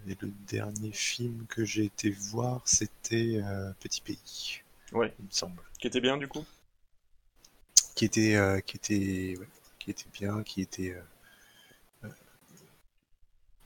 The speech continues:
Speaker 1: perturbant, mais pas forcément dans le mauvais sens, mais un bon film.
Speaker 2: D'accord, ok, ok. Moi, j'étais allé voir Drunk, du coup, euh,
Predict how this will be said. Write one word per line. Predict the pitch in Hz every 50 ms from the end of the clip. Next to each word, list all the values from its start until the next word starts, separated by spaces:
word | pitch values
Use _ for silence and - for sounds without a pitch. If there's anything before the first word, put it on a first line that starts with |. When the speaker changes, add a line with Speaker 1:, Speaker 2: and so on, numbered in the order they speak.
| - 98 -
Speaker 1:
perturbant, | - 117 107 - - 110 104 92 98 98 98
mais | 92 92 95 92 92 92 90 90 92
pas | - - 101
forcément | - 104 98 - 101 98 101
dans | 101 98
le | 95
mauvais | 95 98 92 95 92
sens, | - - - - - - -
mais | 98 90 92
un | 90 92 95
bon | 98 101 -
film. | - 98 92 - - - - - - - - - - -
Speaker 2:
D'accord, | 143 - - 120 107 - - - - - - -
ok, | 123 - - -
ok. | - - - - - _ _ _ _ - - - - - - - - - - - - - -
Moi, | 110 113 113
j'étais | 117 110 - 117
allé | 107 110
voir | 104 110 107 104 -
Drunk, | - 120 113 110 123 127 127 123 - - - - -
du | 120 107 107 101
coup, | - - 117 117 120 110
euh, | 104 98 98